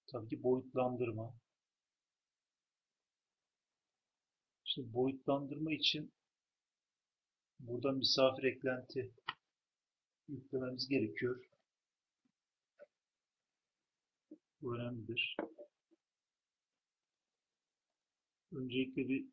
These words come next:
çözünürlüğümüzü ayarlayalım. Daha sonra tam ekran moduna da gideceğiz. Evet. Şu an çözünürlüğümüzü ayarladık.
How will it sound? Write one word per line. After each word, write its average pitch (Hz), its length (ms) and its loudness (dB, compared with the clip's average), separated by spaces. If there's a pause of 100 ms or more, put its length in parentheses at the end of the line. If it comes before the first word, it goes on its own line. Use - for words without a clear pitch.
çözünürlüğümüzü 120 840 -4
ayarlayalım. 110 680 -4 (800)
Daha 123 140 -2
sonra 123 340 -8 (100)
tam 123 120 -6
ekran 120 180 -8
moduna 113 360 -8
da 110 60 -2
gideceğiz. - 600 -8 (1800)
Evet. 113 220 -6 (380)
Şu - 340 2
an 156 240 0 (1700)
çözünürlüğümüzü 139 800 0
ayarladık. 131 680 4